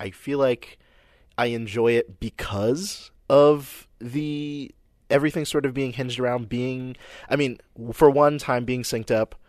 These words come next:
holidays, uh, seasons, uh, day and night things happening. Uh, it's sort of, so for, for the uninitiated, um, Animal Crossing is essentially a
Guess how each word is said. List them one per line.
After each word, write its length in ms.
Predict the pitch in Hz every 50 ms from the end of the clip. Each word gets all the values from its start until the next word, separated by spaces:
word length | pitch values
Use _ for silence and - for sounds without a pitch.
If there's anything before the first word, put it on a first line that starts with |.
| _ _ _ _ _
holidays, 1040 | - - - 127 120 117 113 113 117 113 113 113 110 110 110 107 - - - - - _ _ _ _ _ _ _ _ -
uh, 220 | 107 98 90 -
seasons, 1120 | - - - - 127 123 120 120 104 117 123 123 120 123 127 127 127 - - - - - _ _ _ _ _ _ _ _ _
uh, 200 | - 101 90 90 - 98
day 220 | 95 131 123 131
and 140 | 131 123 120
night 360 | 120 98 101 104 113 117 _
things 420 | - - 120 117 117 117 120 117 -
happening. 720 | - 110 117 - - 123 123 123 123 123 123 123 127 131 - -
Uh, 120 | - 90 - - - - _ _ _ _ _ _
it's 200 | - - - -
sort 160 | - - 143 127
of, 80 | 113
so 260 | - 147 135 110 - - -
for, 160 | - 135 117 -
for 200 | - - - 120
the 140 | 107 113 -
uninitiated, 840 | 104 107 101 98 95 95 - - 104 95 95 92 95 95 92 85 - - - - - - _ _ -
um, 280 | 95 98 95 95 95 -
Animal 240 | - 117 127 127 123
Crossing 500 | 117 - 135 120 110 - 135 117 107 107
is 140 | - 104 101
essentially 520 | 101 - - 113 104 - - 110 110 101
a 220 | 95 92 90 82